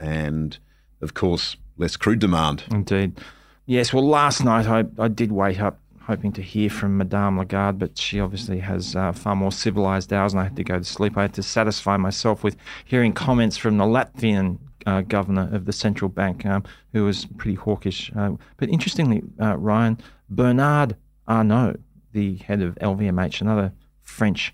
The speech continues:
Speaker 2: statesperson, visiting China at the moment.
Speaker 1: The world's richest man, or
Speaker 2: Yeah.
Speaker 1: close to.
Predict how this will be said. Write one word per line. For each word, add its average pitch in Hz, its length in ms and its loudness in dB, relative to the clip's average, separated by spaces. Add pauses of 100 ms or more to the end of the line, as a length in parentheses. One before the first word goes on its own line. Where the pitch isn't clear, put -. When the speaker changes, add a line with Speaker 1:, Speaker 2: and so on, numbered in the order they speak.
(140)
Speaker 2:
statesperson, - 960 -4 (480)
visiting 95 400 -2
China 92 440 -2
at 65 120 -8
the - 60 -10
moment. 95 340 -4
Speaker 1:
The 85 80 -4
world's 85 220 0
richest 87 320 -2
man, 90 280 2
or - 60 4
Speaker 2:
Yeah. 107 100 4
Speaker 1:
close 85 240 2
to. 113 240 2